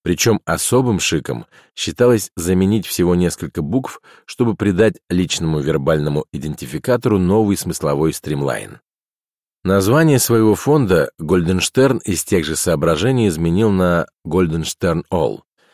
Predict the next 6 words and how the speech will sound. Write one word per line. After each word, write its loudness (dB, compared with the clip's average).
игривое 4
сокращение 0
прежнего 2
Гильденстерн -4
Allocations. -6
Дальше 0